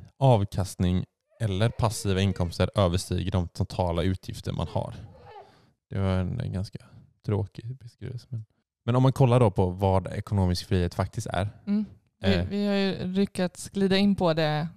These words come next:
Speaker 2: flera gånger här nu. Passiva inkomster.
Speaker 1: Ja, man kan ju räkna ut sin ekonomiska frihet genom att ta sina passiva inkomster delat på dina totala utgifter. Så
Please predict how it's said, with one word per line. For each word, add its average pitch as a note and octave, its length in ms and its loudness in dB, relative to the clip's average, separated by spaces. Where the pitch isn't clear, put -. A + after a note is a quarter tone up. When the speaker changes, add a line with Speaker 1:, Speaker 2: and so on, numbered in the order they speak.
Speaker 2:
flera F#3 180 2
gånger F#3+ 240 4
här G3 140 -2
nu. D#3 140 -4
Passiva E3+ 720 -2
inkomster. F#3 880 2
Speaker 1:
Ja, G#2 460 4
man G#2 180 4
kan A#2 140 4
ju G#2+ 120 8
räkna A2 300 4
ut G#2+ 200 4
sin G2+ 220 2
ekonomiska F#2 580 0
frihet F2 380 -2
genom F2 200 0
att F2 80 -2
ta F#2 200 2
sina F2+ 320 -2
passiva A#2 500 0
inkomster F#2 680 0
delat F2 540 -2
på E2+ 300 -2
dina F2 160 0
totala E2 840 -6
utgifter. A2 720 -4
Så G#2+ 340 4